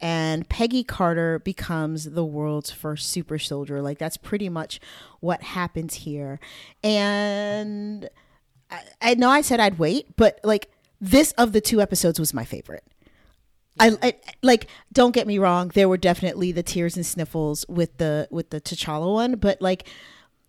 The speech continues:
everything about this episode, the sexism,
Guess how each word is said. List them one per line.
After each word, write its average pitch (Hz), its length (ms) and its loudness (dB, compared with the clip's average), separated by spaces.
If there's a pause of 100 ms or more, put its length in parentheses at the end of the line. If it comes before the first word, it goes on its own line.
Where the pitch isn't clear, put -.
(240)
everything 254 640 2
about 202 380 0
this 190 220 -4
episode, 160 680 -2
the 180 60 0
sexism, 160 1040 -4